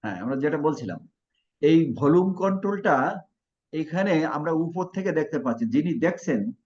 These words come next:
তিনি উপর থেকে দেখছেন বিধায় এই যে লিভারটা, এই লিভারটা ঠিক উপরের তলটা আমরা দেখতে পাচ্ছি।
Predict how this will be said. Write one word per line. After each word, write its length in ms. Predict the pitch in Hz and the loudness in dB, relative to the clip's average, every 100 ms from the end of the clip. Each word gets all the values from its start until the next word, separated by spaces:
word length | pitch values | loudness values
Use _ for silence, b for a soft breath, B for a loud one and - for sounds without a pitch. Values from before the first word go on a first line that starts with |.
| _ | _
তিনি 140 | 151 151 | -6 -4
উপর 240 | 151 165 | -4 -6
থেকে 240 | 170 170 | -6 -4
দেখছেন 380 | 160 160 165 185 | -2 -2 -2 -2
বিধায় 280 | 170 180 165 | 0 2 2
এই 180 | 156 160 | 4 4
যে 160 | 160 165 165 b b _ | 4 0 0 b b _
লিভারটা, 600 | 131 127 165 185 170 - 98 | -6 0 2 2 2 -2 -8
এই 80 | |
লিভারটা 440 | 117 147 180 180 180 | -4 -2 -2 -2 -6
ঠিক 160 | 180 165 | -6 -4
উপরের 360 | 156 135 160 160 | -4 0 0 0
তলটা 300 | 165 160 170 | 0 0 0
আমরা 160 | 165 147 | -2 -2
দেখতে 260 | 131 131 | -4 -6
পাচ্ছি। 360 | 127 113 104 95 | -8 -8 -8 -12